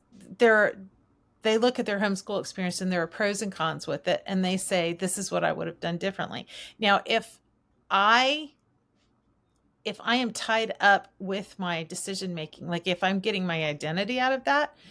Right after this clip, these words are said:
then I'm gonna be really threatened by them saying, "I wanna make a different choice in this way than you did."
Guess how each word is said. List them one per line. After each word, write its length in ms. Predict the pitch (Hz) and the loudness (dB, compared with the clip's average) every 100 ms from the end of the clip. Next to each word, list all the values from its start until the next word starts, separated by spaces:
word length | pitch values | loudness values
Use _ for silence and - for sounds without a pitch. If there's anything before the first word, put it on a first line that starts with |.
| - _ _ | -20 _ _
then 160 | 226 208 | 2 4
I'm 200 | 220 262 | 2 2
gonna 160 | 262 | 0
be 340 | 202 196 185 - | 0 -2 -2 -4
really 280 | 190 202 190 | -2 0 0
threatened 760 | - - 170 - 147 143 - - _ _ _ _ - - | -4 -2 0 0 -4 -10 -12 -16 _ _ _ _ -20 -4
by 200 | 190 175 | 2 4
them 300 | 175 175 175 | 4 0 -4
saying, 540 | 170 - 185 170 165 - | -4 -4 -2 -2 -4 -4
"I 120 | 190 | -2
wanna 220 | 190 185 180 | 0 0 0
make 200 | 170 180 | -2 -4
a 40 | |
different 360 | 170 175 170 123 | -8 -8 -8 -6
choice 320 | - 175 160 | -4 -4 -4
in 160 | 160 160 | -6 -2
this 260 | 180 175 | 0 0
way 480 | 185 170 139 135 170 _ _ _ - | 0 2 2 0 -4 _ _ _ -4
than 180 | 180 170 | -2 0
you 160 | 165 | -2
did." 340 | - - 180 | -2 -4 -4